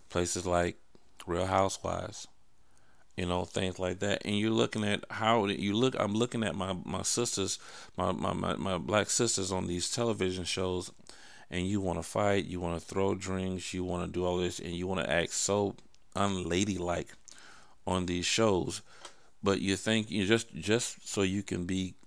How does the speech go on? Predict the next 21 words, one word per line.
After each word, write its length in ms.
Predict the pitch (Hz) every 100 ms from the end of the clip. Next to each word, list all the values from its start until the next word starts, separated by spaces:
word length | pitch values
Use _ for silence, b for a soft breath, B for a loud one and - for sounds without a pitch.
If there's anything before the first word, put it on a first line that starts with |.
| - -
a 100 | - 82
T 240 | - 104 95
V 160 | 95
or 100 | 85
reality 720 | 80 82 82 87 90 98 98 98 b b b b
star. 500 | - 110 113 131 - - - - - - - -
And 120 | 107
then 140 | 123
we 140 | 117 101
get 260 | 117 101
mad 300 | 95 101 104
at 120 | 71
the 80 | -
stereotypes 800 | - 95 107 110 101 - 90 92
that 200 | - -
people 300 | - 110 95
continue 560 | 87 87 - - 113 107
to 160 | - 87
label 480 | 87 101 123 95
us 180 | 87 85 -
under. 340 | 85 87